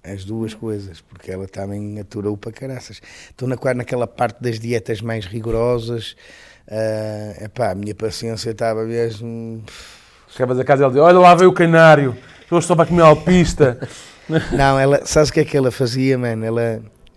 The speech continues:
Speaker 1: ela faz-, preparava, recebeu a, a lista da, da nossa, eh,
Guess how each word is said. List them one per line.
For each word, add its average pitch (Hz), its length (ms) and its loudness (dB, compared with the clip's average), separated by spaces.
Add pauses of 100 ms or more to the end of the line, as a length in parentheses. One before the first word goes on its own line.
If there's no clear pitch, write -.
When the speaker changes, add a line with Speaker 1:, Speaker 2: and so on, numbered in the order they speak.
Speaker 1:
ela 117 220 -2
faz-, 117 280 -6
preparava, 117 600 -2
recebeu 120 480 -8
a, 107 480 -4
a 107 120 -6
lista 110 380 -6
da, 104 640 -8
da 107 100 -10
nossa, 107 680 -8 (680)
eh, 107 500 -8